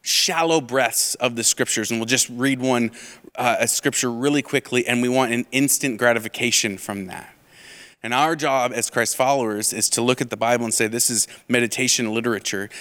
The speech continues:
My job is to hover over the scriptures. My job is to read and to reread and allow God to speak to me, to get together with other believers,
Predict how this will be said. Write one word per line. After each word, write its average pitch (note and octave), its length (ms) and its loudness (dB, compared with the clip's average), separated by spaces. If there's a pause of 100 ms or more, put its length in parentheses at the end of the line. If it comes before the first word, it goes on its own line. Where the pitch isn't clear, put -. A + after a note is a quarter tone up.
(160)
My B2+ 140 2
job C#3 240 2
is B2 140 0
to A2 80 0
hover A#2+ 360 -2
over A#2+ 180 0
the G#2+ 140 -4
scriptures. - 500 -4
My A2+ 200 0
job A2+ 240 0
is G2+ 160 -4
to G#2+ 160 -8
read B2 500 -2 (240)
and G#2+ 160 -2
to G#2+ 140 0
reread A#2+ 580 0 (180)
and A2+ 220 -4
allow A2+ 380 2
God B2 240 -2
to - 80 -6
speak - 340 -2
to - 100 -4
me, B2+ 140 2
to B2 140 -4
get C#3 240 0
together C3 400 0
with A#2+ 220 -2 (180)
other C3 240 4
believers, A#2+ 500 0